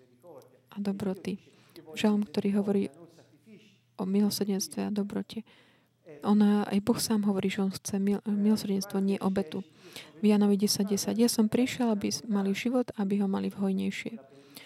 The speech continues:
Čiže Ježiš skrze požehnanie, ktoré prináša, priniesol, prináša život,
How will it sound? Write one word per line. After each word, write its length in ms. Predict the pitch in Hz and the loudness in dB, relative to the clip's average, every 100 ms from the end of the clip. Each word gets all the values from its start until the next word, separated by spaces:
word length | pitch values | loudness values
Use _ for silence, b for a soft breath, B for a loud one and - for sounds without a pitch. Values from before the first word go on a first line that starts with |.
| B B - | B B -6
Čiže 160 | 208 | 2
Ježiš 400 | 220 269 233 - | 2 2 0 -2
skrze 160 | - 214 - | -2 -4 0
požehnanie, 480 | 254 247 220 202 202 | 0 2 2 2 -2
ktoré 320 | - 202 196 | -4 -6 -4
prináša, 480 | 214 196 190 202 208 | -4 -2 -4 -6 -12
priniesol, 480 | - 202 202 - - | -6 -4 -4 -6 -10
prináša 400 | - 208 202 202 | -4 -2 0 -2
život, 320 | 202 202 185 | 0 -2 -2